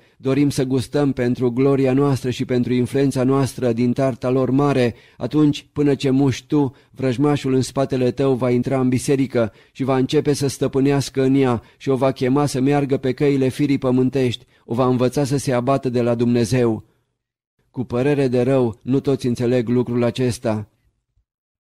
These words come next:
Vă dați seama? După părerea lui Robert MacArthur, noi, baptiștii, mutăm continente, noi indicăm ce trebuie să fie în lume, ne bucurăm deja că a triumfat biruința deplină.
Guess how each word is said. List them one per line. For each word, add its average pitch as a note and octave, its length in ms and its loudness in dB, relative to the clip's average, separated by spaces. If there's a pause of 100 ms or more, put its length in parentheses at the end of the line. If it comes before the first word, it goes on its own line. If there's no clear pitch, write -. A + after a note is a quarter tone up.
(560)
Vă A#2+ 220 -2
dați A#2+ 280 0
seama? C#3 500 0 (280)
După B2+ 280 -2
părerea C#3 400 2
lui B2 140 6
Robert C3 400 2
MacArthur, B2 680 0 (200)
noi, C#3+ 280 2
baptiștii, B2 680 0
mutăm C3 360 0
continente, C3 840 0 (200)
noi C#3 360 2
indicăm C#3 420 2
ce C3 120 -2
trebuie C3 340 2
să B2 160 -2
fie C3+ 220 0
în B2 140 2
lume, C3 380 2 (200)
ne B2+ 160 0
bucurăm C#3 440 0
deja C#3 300 2
că C3 100 -4
a B2 40 0
triumfat B2 500 0
biruința B2+ 500 0
deplină. A#2 640 2